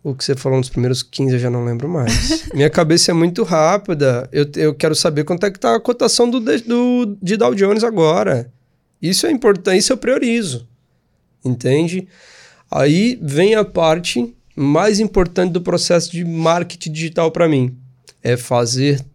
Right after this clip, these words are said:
Speaker 1: todas as etapas do marketing. Não adianta você que tá do outro lado da tela comprar um monte de curso ensinando como lançar,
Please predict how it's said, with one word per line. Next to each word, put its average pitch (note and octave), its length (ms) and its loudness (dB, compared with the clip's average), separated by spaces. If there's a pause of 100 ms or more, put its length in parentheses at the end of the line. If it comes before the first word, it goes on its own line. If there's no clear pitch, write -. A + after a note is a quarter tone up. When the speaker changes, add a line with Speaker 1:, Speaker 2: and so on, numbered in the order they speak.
(140)
Speaker 1:
todas F3 720 4
as E3 300 2
etapas C3+ 800 -2
do C3 100 -6
marketing. - 840 -8 (640)
Não G#3+ 420 6
adianta F#3+ 480 4
você E3 260 -2
que D3+ 60 -12
tá F3 100 0
do D3 120 0
outro C#3+ 180 -4
lado C#3+ 160 2
da C3 120 0
tela F3 540 0 (400)
comprar E3+ 380 2
um E3+ 60 2
monte F3 440 0
de G3 140 -8
curso F#3 420 -4
ensinando C#3+ 680 2
como D#3 400 0
lançar, D3+ 720 0